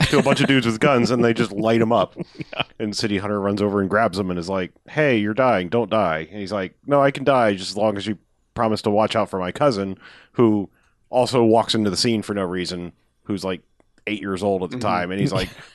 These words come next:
Speaker 2: <laughs>
Speaker 1: "Promise me you won't seduce her." And he looks at her and is like, "Yeah, okay.
Speaker 2: Mm-hmm.
Speaker 1: Deal," <laughs> 'cause why would I?
Speaker 2: Yep.
Speaker 1: Um, and then, like,
Speaker 2: He, he just
Speaker 1: guy
Speaker 2: he
Speaker 1: dies.
Speaker 2: Yeah.
Speaker 1: And then it's, like, cut to, like, uh,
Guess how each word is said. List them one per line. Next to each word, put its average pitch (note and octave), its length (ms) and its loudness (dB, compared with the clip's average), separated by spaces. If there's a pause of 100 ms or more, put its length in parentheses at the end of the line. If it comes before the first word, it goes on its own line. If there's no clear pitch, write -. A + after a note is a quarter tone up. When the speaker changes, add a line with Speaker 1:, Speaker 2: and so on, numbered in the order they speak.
(160)
Speaker 2:
<laughs> - 420 -20
Speaker 1:
"Promise E3 280 4
me D3 140 4
you C3 80 6
won't B2+ 200 4
seduce B2 320 2
her." F#2 140 -2
And F2 80 -4
he G2 60 -2
looks G2+ 240 -4
at G2+ 140 0
her F#2 160 -4
and F2+ 100 -6
is E2 60 -10
like, F2+ 220 -6 (180)
"Yeah, G#2 360 -2
okay. A2+ 460 -4 (100)
Speaker 2:
Mm-hmm. A2+ 340 -2 (960)
Speaker 1:
Deal," B2+ 340 4
<laughs> - 440 -12
'cause - 300 -10 (100)
why F#2+ 140 0
would B2 140 0
I? G#2+ 180 0 (220)
Speaker 2:
Yep. G2+ 160 -2 (240)
Speaker 1:
Um, F2+ 500 0 (560)
and G2+ 160 2
then, G2 340 -2
like, F#2+ 200 0
Speaker 2:
He, - 80 -20 (100)
he D3 80 2
just C#3+ 180 2
Speaker 1:
guy - 80 6
Speaker 2:
he G#2 40 4
Speaker 1:
dies. F2+ 340 -2 (300)
Speaker 2:
Yeah. A#2 220 0 (460)
Speaker 1:
And A#2+ 140 -2
then A#2+ 120 4
it's, A2+ 120 0
like, G#2+ 200 2
cut A#2 200 -2
to, G#2+ 160 0
like, G2 260 0 (400)
uh, F2+ 120 -4